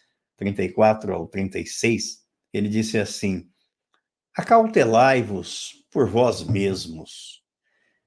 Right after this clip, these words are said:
para que nunca vos suceda que o vosso coração fique sobrecarregado com as consequências da orgia, da embriaguez e das preocupações deste mundo,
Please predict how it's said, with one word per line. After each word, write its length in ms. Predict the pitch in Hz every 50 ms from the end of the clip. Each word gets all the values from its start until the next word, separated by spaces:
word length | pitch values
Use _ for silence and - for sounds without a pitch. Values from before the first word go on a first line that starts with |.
| _ _ -
para 180 | - 208 226
que 160 | 220 - 202 160
nunca 600 | 120 110 113 135 180 196 190 147 - - - 107
vos 200 | 101 107 110 107
suceda 840 | - - 110 - - - - 123 123 113 98 90 90 85 80 - _ _ _ _ _ _ _ _ _ _ _ _ _ _ _ _ _ _
que 100 | - 220
o 80 | 226 220
vosso 380 | 190 220 240 226 220 - - -
coração 540 | 190 180 170 - 196 - - 196 202 185
fique 300 | - - 196 180 185 -
sobrecarregado 1120 | - - - 180 165 165 165 156 - - 151 139 143 110 101 107 135 156 170 170 160 151 139
com 180 | - - 147 143
as 140 | 135 139 -
consequências 1000 | - - 147 143 - - 123 113 - - 143 156 165 156 - - 135 123 120 117
da 160 | 127 135 147
orgia, 920 | 147 139 123 110 98 92 90 85 - 113 131 143 143 143 139 139 139 139 - _ _ _ _ _ _ _ _ _ _ -
da 200 | - 107 123 135
embriaguez 1200 | 139 131 117 110 127 127 120 113 95 85 80 80 85 104 120 127 127 127 - - - - - - _ _ _ _ _ _ _ _ _ _
e 80 | - 131
das 380 | 135 156 151 160 - - -
preocupações 1400 | - - _ - 170 190 190 196 196 196 190 185 - 196 165 - - 156 156 143 - - - 160 170 170 156 147
deste 360 | 156 165 160 - - - 131
mundo, 680 | 120 117 127 139 147 147 131 110 104 104 104 104 -